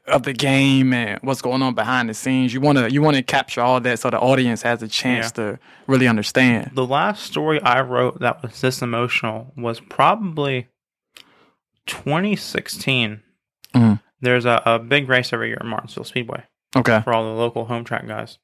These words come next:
Speaker 1: Mm-hmm.
Speaker 2: in nascar. And a guy named, by the name of Mike Looney from, um, Motor Mile, Virginia.
Speaker 1: Okay.
Speaker 2: Team has no money. Um, they don't have all the fancy equipment.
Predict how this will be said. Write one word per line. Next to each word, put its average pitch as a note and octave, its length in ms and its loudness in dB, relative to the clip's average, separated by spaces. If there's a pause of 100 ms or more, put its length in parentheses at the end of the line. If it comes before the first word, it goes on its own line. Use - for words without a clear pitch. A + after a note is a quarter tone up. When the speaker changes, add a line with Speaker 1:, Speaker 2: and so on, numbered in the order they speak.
(120)
Speaker 1:
Mm-hmm. A2+ 300 4
Speaker 2:
in A2 80 -8
nascar. A2+ 280 -12 (600)
And A2+ 380 0
a A2 200 2
guy B2+ 260 2
named, C#3+ 200 -2
by C3+ 120 4
the B2+ 40 2
name B2+ 120 0
of A#2+ 100 -4
Mike A#2 240 2
Looney B2+ 320 -4 (480)
from, A#2 260 -2
um, G#2+ 460 -2
Motor C3 260 4
Mile, B2 220 4
Virginia. A#2+ 420 -8 (180)
Speaker 1:
Okay. A2 300 0 (160)
Speaker 2:
Team B2+ 280 0
has A2+ 260 0
no A#2 200 -2
money. A#2 360 -6 (340)
Um, A2 400 -4 (180)
they A2+ 200 -4
don't A#2 180 0
have A2+ 300 0
all A2+ 180 0
the - 60 -20
fancy A#2 280 0
equipment. A2+ 380 -6